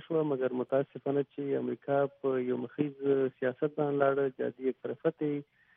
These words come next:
د افغانستان د سیاست او جنگ، آه، مهار کول ورته و. نو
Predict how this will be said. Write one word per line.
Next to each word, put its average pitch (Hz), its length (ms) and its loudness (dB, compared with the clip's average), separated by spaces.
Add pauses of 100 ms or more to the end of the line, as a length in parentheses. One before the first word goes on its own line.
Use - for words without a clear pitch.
(160)
د 127 80 -2
افغانستان 139 640 -2
د 139 40 2 (360)
سیاست 123 480 -2
او 131 40 0 (120)
جنگ، 143 460 0
آه، 135 360 0 (100)
مهار 123 220 -6 (100)
کول 143 280 0
ورته 170 300 2
و. 190 40 -6 (720)
نو 143 80 4